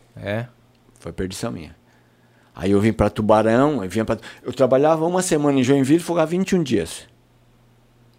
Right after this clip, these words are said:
Speaker 2: Então,
Speaker 1: Porra.
Speaker 2: vinte e um dias sem fazer nada.
Speaker 1: Caramba.
Speaker 2: Aí, aí eu vinha pra cá, quando eu vim pra cá, pra, pra Tubarão, no caso, né?
Speaker 1: Aham.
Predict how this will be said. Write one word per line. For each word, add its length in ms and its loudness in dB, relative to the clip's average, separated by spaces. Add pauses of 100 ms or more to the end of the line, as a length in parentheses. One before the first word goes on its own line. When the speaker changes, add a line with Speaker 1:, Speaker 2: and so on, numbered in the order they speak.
(140)
Speaker 2:
Então, 140 -2
Speaker 1:
Porra. 100 0
Speaker 2:
vinte 140 -2
e 40 4
um 40 4
dias 180 -2
sem 140 -2
fazer 260 -2
nada. 360 -2 (140)
Speaker 1:
Caramba. 840 -12 (1120)
Speaker 2:
Aí, 260 -2 (100)
aí 120 4
eu 100 6
vinha 220 2
pra 200 0
cá, 320 -2 (160)
quando 140 -2
eu 60 0
vim 160 0
pra 200 -2
cá, 300 -4 (580)
pra, 100 2
pra 140 2
Tubarão, 400 4
no 100 -4
caso, 300 -2
né? 160 -12
Speaker 1:
Aham. 260 -6